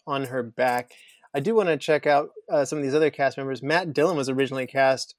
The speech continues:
or Hugh Jackman, who had not been Wolverine yet, and he had not been in Swordfish yet, could have been Eric. Um, do either, I don't know that, I think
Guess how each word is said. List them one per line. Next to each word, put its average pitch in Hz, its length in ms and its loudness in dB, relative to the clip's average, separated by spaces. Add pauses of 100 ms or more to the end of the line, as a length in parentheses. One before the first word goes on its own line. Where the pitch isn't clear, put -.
(120)
or 156 100 4
Hugh 220 240 0
Jackman, 147 640 2 (280)
who 156 100 4
had 170 120 8
not 233 220 2
been 214 160 2
Wolverine 156 440 0
yet, 131 260 -6 (460)
and 160 120 -2
he 165 80 0
had 156 120 6
not 160 240 0
been 156 140 2
in 147 120 0
Swordfish 165 500 -2
yet, 127 240 -2 (280)
could 220 140 4
have 180 120 2
been 151 180 6
Eric. 147 520 -2 (420)
Um, 135 400 -2 (360)
do 190 180 0
either, 220 260 0 (640)
I 180 60 -4
don't 247 100 2
know 220 160 4
that, 196 200 -2
I 196 80 2
think 220 180 0